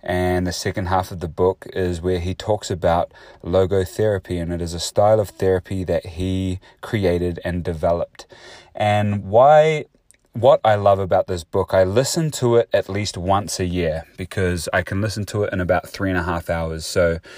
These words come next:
whenever I'm traveling or on a long, um, drive, I'm able to listen to it. And it really helps put things into perspective. Listening to his book and him talking about the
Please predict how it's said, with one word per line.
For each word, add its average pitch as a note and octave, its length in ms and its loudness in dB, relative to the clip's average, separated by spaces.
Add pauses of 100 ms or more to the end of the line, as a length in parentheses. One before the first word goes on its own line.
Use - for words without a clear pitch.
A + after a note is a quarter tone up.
(240)
whenever F2+ 320 -2
I'm E2 80 -2
traveling F#2+ 600 2
or F2 100 0
on F2 80 -2
a E2+ 100 -2
long, F2 440 0
um, E2 400 -4
drive, F2+ 640 4 (320)
I'm F2 100 -2
able E2+ 160 -2
to - 160 -8
listen F2 320 -4
to F#2 200 -2
it. F2+ 140 0 (640)
And - 140 2
it - 80 0
really E3 240 4
helps B2 240 2
put - 260 2
things G2 220 -2
into F2+ 220 -2
perspective. D#2 720 -6 (560)
Listening A2+ 640 2
to G#2 320 -2
his F#2+ 160 -2
book G2 580 2 (340)
and F#2 360 -2
him F#2+ 240 0
talking G2 360 0
about F2+ 420 2 (680)
the F#2 800 0